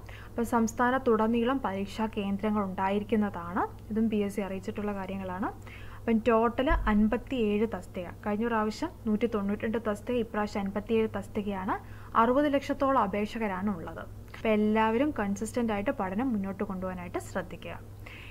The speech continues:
ഇനി അടുത്തതായിട്ട് നമ്മൾ പറഞ്ഞു അമ്പത്തേഴ് തസ്തികയുണ്ട്. അപ്പോൾ പ്രധാന ഈ ഒരു പ്രാഥമിക പരീക്ഷ നടത്തുന്ന ത-, തസ്തികകൾ നമുക്ക് നോക്കാം. കേരള അഗ്രോ ഇൻഡസ്ട്രീസ് കോർപ്പറേഷൻ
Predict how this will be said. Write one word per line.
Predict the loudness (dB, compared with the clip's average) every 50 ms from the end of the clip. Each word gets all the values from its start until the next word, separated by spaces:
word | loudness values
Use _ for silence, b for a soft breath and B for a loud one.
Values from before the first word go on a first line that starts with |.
| B B
ഇനി | 0 4 4 6
അടുത്തതായിട്ട് | 4 4 4 4 6 6 6 4 2 0 -2 -4 -4 -10 -14 -14 B B B B B
നമ്മൾ | -2 0 2 4 6 4
പറഞ്ഞു | 4 4 2 0 0 2 4
അമ്പത്തേഴ് | 4 6 6 4 6 6 6 6 6 4 2
തസ്തികയുണ്ട്. | -2 -2 -2 0 0 2 2 0 0 0 0
അപ്പോൾ | -2 -2 -2 2 2
പ്രധാന | 2 4 4 4 4 4 4 2 0 -2 -4 -6 -4 0
ഈ | 2 2
ഒരു | 2 2 2
പ്രാഥമിക | 4 4 4 4 4 2 2 2
പരീക്ഷ | 0 0 0 -2 -2
നടത്തുന്ന | -4 -2 0 -2 -2 -2
ത-, | -2 -6 -6 -8 -10 -6 -6
തസ്തികകൾ | -6 -4 0 2 2 4 4 4 2 2
നമുക്ക് | 0 -2 -4 -6 -6 -8
നോക്കാം. | -8 -6 -4 -4 -4 -6 -6 -12 B B B B B B B B 4
കേരള | 6 6 6 6 4 6 8 8 8 8
അഗ്രോ | 6 4 2 4 4 4 4
ഇൻഡസ്ട്രീസ് | 2 0 0 -2 0 -2 -2 -2 0 0
കോർപ്പറേഷൻ | 0 0 0 -2 -2 0 2